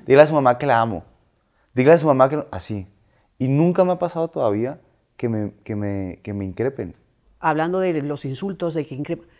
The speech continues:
Speaker 2: la seguridad. Yo sé que hubo unas amenazas, dos hijos, creo, no sé, unos y dos tuvieron que salir. ¿Cómo lleváis ese tema? ¿Cómo lo manejáis?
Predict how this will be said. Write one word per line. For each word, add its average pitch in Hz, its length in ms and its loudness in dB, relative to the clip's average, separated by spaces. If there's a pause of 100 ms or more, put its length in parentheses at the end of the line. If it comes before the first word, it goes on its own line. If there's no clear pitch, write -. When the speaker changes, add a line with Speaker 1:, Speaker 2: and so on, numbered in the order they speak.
(240)
Speaker 2:
la 185 340 2
seguridad. 170 640 0 (220)
Yo 175 220 -2
sé 196 220 0
que 180 260 4
hubo 190 180 2
unas 175 200 0
amenazas, 196 680 0
dos 180 260 0
hijos, 185 380 -4
creo, 208 220 2
no 190 100 0
sé, 208 160 0
unos 220 320 2
y 180 80 2
dos 196 340 2 (220)
tuvieron 180 340 2
que 202 120 0
salir. 185 580 -2
¿Cómo 196 220 -4
lleváis 214 240 -2
ese 202 180 -6
tema? 170 220 -6
¿Cómo 156 100 -6
lo 196 80 -6
manejáis? 156 640 -10